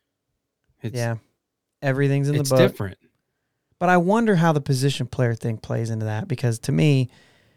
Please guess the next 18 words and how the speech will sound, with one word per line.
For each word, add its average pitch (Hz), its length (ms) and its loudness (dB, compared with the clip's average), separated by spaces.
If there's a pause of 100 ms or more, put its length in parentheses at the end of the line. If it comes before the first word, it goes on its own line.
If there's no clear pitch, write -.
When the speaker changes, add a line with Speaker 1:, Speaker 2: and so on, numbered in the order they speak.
(160)
Speaker 2:
once 196 300 0
you 165 80 -2
bring 147 200 2
a 131 40 0
position 123 400 -2
player 120 240 -4
out 113 200 -8
there, 113 320 -4 (800)
you're 170 360 0
not 175 200 4
getting 143 240 0
the 139 120 4
advantage 123 460 2
and, 196 120 -4
um, 123 280 -4
and, 123 340 2
and, 127 280 0
and 123 400 0